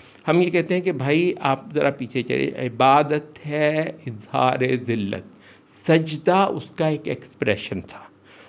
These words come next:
रुकू उसका एक एक्सप्रेशन था, अपनी आजिज़ी, अपनी फाकामंदी, अपनी ज़रूरत का इजहार जो है ना वो किसी के आगे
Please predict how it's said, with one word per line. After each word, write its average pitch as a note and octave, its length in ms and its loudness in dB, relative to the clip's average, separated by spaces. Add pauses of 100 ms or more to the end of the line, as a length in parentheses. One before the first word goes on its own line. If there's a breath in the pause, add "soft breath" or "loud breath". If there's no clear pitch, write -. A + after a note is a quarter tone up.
(160 soft breath)
रुकू D#3+ 540 8
उसका F3 600 4
एक F3 240 -4
एक्सप्रेशन B2+ 760 0 (100)
था, G#2+ 180 -18 (480 loud breath)
अपनी F3 340 2 (120)
आजिज़ी, D#3+ 520 2 (120)
अपनी D#3 400 2
फाकामंदी, D3 1040 0
अपनी D#3 340 0 (120)
ज़रूरत E3 640 4
का F#3 120 0
इजहार C#3 420 2
जो C#3+ 100 -2
है C#3 100 2
ना D#3 100 0
वो F3 140 -2
किसी - 260 -6
के - 160 -4
आगे C#3 400 4